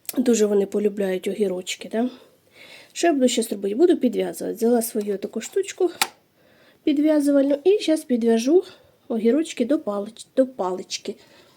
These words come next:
Вже я примостила ось таку бамбукову свою паличку. Ось, дивіться, вже заплівся. Я <clears throat> обривала, а, ці всі вусики, а зараз вирішила залишити, нехай плететься ними.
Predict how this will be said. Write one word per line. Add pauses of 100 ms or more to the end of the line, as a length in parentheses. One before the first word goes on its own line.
(240)
Вже
я
примостила
ось
таку (800)
бамбукову
свою
паличку. (440)
Ось, (120)
дивіться,
вже
заплівся.
Я (220)
<clears throat>
обривала, (600)
а,
ці
всі
вусики,
а
зараз
вирішила (300)
залишити,
нехай
плететься
ними.